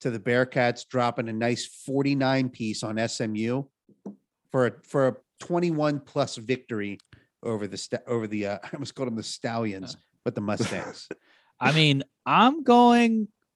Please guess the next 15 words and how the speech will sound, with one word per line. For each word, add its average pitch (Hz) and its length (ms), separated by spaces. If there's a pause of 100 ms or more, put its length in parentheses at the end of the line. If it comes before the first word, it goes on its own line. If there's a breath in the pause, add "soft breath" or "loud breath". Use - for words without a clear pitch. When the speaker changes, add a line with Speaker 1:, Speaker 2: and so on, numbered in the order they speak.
(120)
Speaker 2:
you 180 100
know, 175 120
because 185 520
of 196 120
that, 170 340
you 139 160
just 151 360
have - 260
to 151 100
win 147 260
mentality. 143 760 (1300)
I'm 107 400
going 151 220
money 190 200
line. 95 280